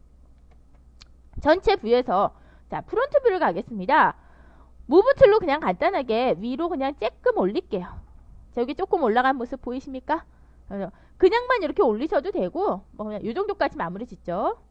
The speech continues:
자, 서브 셀렉트 상태 풀으시면, 자, 보십시오.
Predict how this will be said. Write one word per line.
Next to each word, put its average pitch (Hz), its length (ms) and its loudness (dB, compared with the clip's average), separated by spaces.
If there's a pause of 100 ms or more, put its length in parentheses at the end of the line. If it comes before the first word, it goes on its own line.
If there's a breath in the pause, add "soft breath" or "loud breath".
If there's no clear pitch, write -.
자, 139 200 -8
서브 262 200 -8
셀렉트 339 460 -2
상태 349 380 -6
풀으시면, 311 680 -6 (340 soft breath)
자, 302 100 -10
보십시오. 311 640 -6